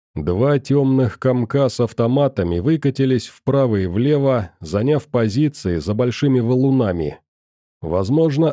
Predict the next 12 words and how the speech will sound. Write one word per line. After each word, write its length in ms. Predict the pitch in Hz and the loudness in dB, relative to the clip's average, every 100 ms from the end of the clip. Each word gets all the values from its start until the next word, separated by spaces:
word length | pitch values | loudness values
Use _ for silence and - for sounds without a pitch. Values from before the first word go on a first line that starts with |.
| - | 0
они 240 | 151 160 | 2 2
поступили 640 | 147 156 - 147 156 151 | 2 -2 0 0 2 2
верно, 580 | 143 165 160 113 87 73 _ - | 2 2 2 2 0 -4 _ -12
да 200 | 82 104 | -6 -2
только 320 | 135 120 127 | 0 0 2
им 160 | 123 123 | 2 2
это 160 | 117 | 2
не 100 | 123 | 0
поможет. 680 | 117 127 127 101 76 78 - _ _ _ _ _ _ _ _ _ _ _ | 2 0 2 0 0 -4 -6 _ _ _ _ _ _ _ _ _ _ _
«Студент», — 840 | - - 117 131 160 123 90 - _ - | -8 -2 0 2 2 2 -2 -8 _ -4
ожила 560 | 90 82 101 110 117 | -2 0 0 0 0
рация, — 720 | 110 104 90 - 87 76 - | 0 0 -2 -4 -4 -4 -8